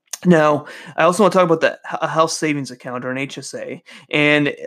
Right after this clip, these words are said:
although they were meant to be a way for individuals covered by a hel-, high deductible plan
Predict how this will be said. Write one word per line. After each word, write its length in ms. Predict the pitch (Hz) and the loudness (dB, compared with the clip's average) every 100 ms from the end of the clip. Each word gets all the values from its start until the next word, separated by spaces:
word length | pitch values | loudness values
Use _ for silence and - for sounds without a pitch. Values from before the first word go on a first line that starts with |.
| - | 2
although 300 | 175 170 214 | 4 6 4
they 140 | 233 | 6
were 120 | 196 | 4
meant 380 | 156 143 175 - - | 4 4 2 -2 -10
to 120 | 165 | -2
be 140 | 156 | 2
a 80 | 147 | 4
way 220 | 135 135 | 2 0
for 160 | 147 131 | -4 -6
individuals 480 | 139 143 147 147 - | -6 -4 -4 -4 -4
covered 340 | 156 143 151 | -2 0 2
by 180 | 151 147 | 4 4
a 60 | 139 | 2
hel-, 320 | 135 135 139 | 2 0 0
high 140 | 160 | -2
deductible 440 | 147 151 139 160 147 | 0 0 -2 -4 -8
plan 420 | 135 123 123 | -4 -4 -4